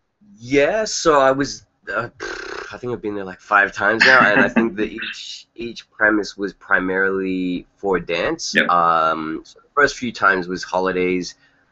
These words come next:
Speaker 1: uh, like, you know, two to five week stints, and it was just pretty much going to the studios and just taking as many classes as I could,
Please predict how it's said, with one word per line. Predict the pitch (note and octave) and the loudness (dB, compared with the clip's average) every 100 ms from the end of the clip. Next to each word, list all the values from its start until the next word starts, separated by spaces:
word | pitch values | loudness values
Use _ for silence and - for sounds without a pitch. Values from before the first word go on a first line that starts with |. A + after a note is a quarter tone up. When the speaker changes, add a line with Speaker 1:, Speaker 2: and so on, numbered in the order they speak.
| - | -4
Speaker 1:
uh, | E2+ E2 | 2 2
like, | F2+ F2+ | 2 0
you | F#2 | 0
know, | F2 | -2
two | - G#2+ G2 | -2 -2 -2
to | F2 | -4
five | - F2+ E2+ | 0 0 0
week | F2 - | -4 -8
stints, | - G2+ F#2+ F#2 - | -8 -2 0 -2 -6
and | F2 F2 | -6 -4
it | |
was | E2+ | -4
just | F#2 F#2 _ | -8 -14 _
pretty | - G#2 | -8 -4
much | G2 F2+ | -2 -2
going | F2+ E2+ | -2 -4
to | |
the | E2+ | -8
studios | - - E2+ D#2 D2 D2+ | -16 -12 -8 -6 -6 -8
and | D2+ | -12
just | - | -10
taking | D#2 | -10
as | D2+ | -6
many | G2 G2 | -4 -4
classes | F2+ E2+ - D#2 | -2 -2 -4 -8
as | |
I | D2+ | -8
could, | - E2+ D#2 D2 | -6 -6 -4 -6